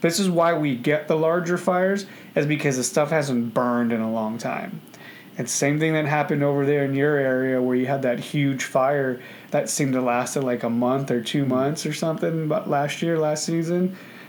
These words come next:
Speaker 1: uh, you know, north of Yosemite, was
Speaker 2: Yeah.
Speaker 1: because of that. A lot of that place had not had any fire for a very long time, and
Speaker 2: Are you sure it's
Speaker 1: that's
Speaker 2: not
Speaker 1: why you get these huge, yeah.
Speaker 2: Are you sure it's not because we're not
Speaker 1: So,
Speaker 2: raking our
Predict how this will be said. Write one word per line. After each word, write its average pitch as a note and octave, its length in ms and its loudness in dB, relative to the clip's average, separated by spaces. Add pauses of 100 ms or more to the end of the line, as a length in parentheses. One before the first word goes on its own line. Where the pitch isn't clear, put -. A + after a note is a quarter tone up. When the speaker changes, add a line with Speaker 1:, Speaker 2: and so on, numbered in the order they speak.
(140)
Speaker 1:
uh, C#3 260 0
you C#3+ 120 0
know, C3+ 80 0
north C3 340 0
of C#3 120 -2
Yosemite, C#3+ 640 0 (380)
was C#3+ 160 0
Speaker 2:
Yeah. C3+ 120 0
Speaker 1:
because D3 320 0
of D3 140 0
that. A2 240 0
A B2 100 0
lot B2 180 0
of C3 100 0
that B2+ 180 -2
place C3 260 -2
had B2 180 -4
not B2+ 260 -2
had B2+ 220 -2
any B2+ 240 0
fire B2+ 460 -2
for A#2+ 220 -4
a A2+ 40 -4
very B2 260 0
long A#2 280 0
time, D3+ 300 -2
and A2 200 -4 (340)
Speaker 2:
Are B2+ 100 -12
you A#2 40 -8
sure - 80 -18
it's C#3 80 -4
Speaker 1:
that's C3 180 -4
Speaker 2:
not C3 100 -4
Speaker 1:
why B2 80 0
you B2 200 -2
get B2 240 -4
these A#2+ 300 -4
huge, C3+ 320 -10 (120)
yeah. C#3 260 -4 (360)
Speaker 2:
Are B2+ 60 -6
you A#2 80 -12
sure C#3 100 -6
it's C3+ 80 -10
not B2+ 180 -8
because B2 160 -8
we're A#2+ 60 -4
not A#2+ 240 -4
Speaker 1:
So, A2+ 60 -4
Speaker 2:
raking A#2+ 340 -8
our A2+ 100 -10